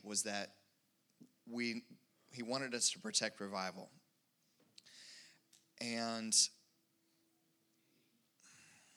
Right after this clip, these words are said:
when I say that revival has left a bad taste in my mouth, I don't mean to diminish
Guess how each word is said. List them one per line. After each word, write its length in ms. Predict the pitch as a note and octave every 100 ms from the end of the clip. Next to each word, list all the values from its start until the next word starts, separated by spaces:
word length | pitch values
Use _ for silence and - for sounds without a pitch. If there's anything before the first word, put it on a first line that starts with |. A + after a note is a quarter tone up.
| - - - - - - - _ _ _ _ - - -
when 140 | C3+
I 100 | D3+
say 220 | - D#3+
that 140 | D3+ A#2+
revival 460 | A#2+ A2 A2+ A2
has 140 | G#2+ G2+
left 180 | G2+
a 40 | G2+
bad 280 | F#2+ F#2+ -
taste 360 | - G2 -
in 60 | F#2+
my 80 | G2+
mouth, 240 | F#2+ G2 G#2+
I 60 |
don't 320 | G#2 A#2 B2 G#2
mean 240 | G#2 G#2+
to 100 | G#2+
diminish 1080 | G#2+ G2 - - G#2 G#2+ A#2 D3+ - -